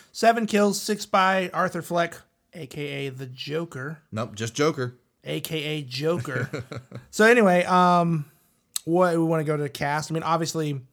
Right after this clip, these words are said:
Speaker 1: Joaquin Phoenix, or as I like to call him, Joaquin Pajonix. I'll cut that out. <laughs> Obviously, Joaquin Phoenix
Speaker 2: Mm-hmm.
Speaker 1: as Arthur Fleck, or Joker,
Speaker 2: Mm-hmm.
Speaker 1: 'cause I got in trouble for calling him the Joker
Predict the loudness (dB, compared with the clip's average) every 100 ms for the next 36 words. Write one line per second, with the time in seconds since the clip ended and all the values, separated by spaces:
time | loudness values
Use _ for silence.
0 | _ _ -4 -4 -4 -2 0 0 -2 -8
1 | -14 -16 _ _ -10 -6 -4 -4 -6 -8
2 | -8 -8 -6 -6 -6 -6 -6 -6 -4 -2
3 | -2 -6 -10 -10 -10 -10 -12 -10 -10 -12
4 | -12 -12 -12 -14 -4 6 6 6 2 2
5 | 0 -4 _ 0 2 4 2 0 2 2
6 | 0 -4 -10 -14 -16 -6 0 4 4 2
7 | -2 -8 -12 _ -2 -2 0 -4 -2 0
8 | 0 -2 -12 -4 -2 -2 -4 _ -6 -2
9 | -2 -2 -6 -6 -10 -8 -6 -8 -12 _
10 | _ -10 -8 -8 -8 -6 -4 -6 -8 -10
11 | -8 -8 -8 -6 -6 -6 -6 -6 -6